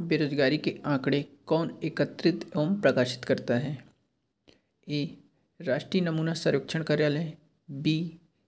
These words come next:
योजना आयोग, सी, वित्त आयोग, डी, केंद्रीय सांख्यिकी संगठन। तो इसका आंसर बताइए क्या होगा? इसका सही आंसर है ए,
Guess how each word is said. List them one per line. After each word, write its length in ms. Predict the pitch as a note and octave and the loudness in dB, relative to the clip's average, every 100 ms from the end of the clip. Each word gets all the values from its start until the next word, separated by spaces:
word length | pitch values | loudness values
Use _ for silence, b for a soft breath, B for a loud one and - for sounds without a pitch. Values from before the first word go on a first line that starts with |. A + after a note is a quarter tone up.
| _ | _
योजना 500 | D3+ D#3 D3 D3+ D#3+ | -4 -2 0 -2 -2
आयोग, 380 | - D#3+ D#3+ E3 - _ _ _ _ | -2 2 2 0 -10 _ _ _ _
सी, 560 | - - F#3 G3+ G3+ - _ _ C#3 | -10 0 2 2 -2 -18 _ _ -10
वित्त 500 | C3 F#3 - - - | -4 -4 -6 -10 -2
आयोग, 380 | F3 D#3+ D#3+ - _ _ _ | 0 2 -2 -8 _ _ _
डी, 360 | D#3+ D#3+ D#3 G2+ G2+ - _ _ _ _ | -2 0 0 -2 -10 -20 _ _ _ _
केंद्रीय 340 | D3 C#3 D3+ E3+ | 0 2 2 0
सांख्यिकी 540 | D#3+ D3+ - - F3 | 0 -2 -4 -2 -2
संगठन। 520 | - C3 B2+ B2+ D#3 C#3+ - _ _ _ _ | 2 4 4 2 -2 -6 -14 _ _ _ _
तो 60 | - | -10
इसका 220 | - - | -4 -4
आंसर 340 | - C3 D#3 | -2 -2 0
बताइए 360 | D#3+ D3 C#3 C3+ | 0 2 0 2
क्या 180 | C3+ C3 | 2 2
होगा? 400 | C#3 C#3 F#3+ - _ _ _ _ _ _ _ | 2 -2 -2 -6 _ _ _ _ _ _ _
इसका 240 | D3 - D3 | -14 -4 -2
सही 340 | - C3+ D#3+ | 0 0 2
आंसर 380 | C#3+ C#3+ D3 C#3 | 0 -2 -2 -2
है 200 | D3 - - | -2 -4 -4
ए, 300 | D3 G3+ | -2 -4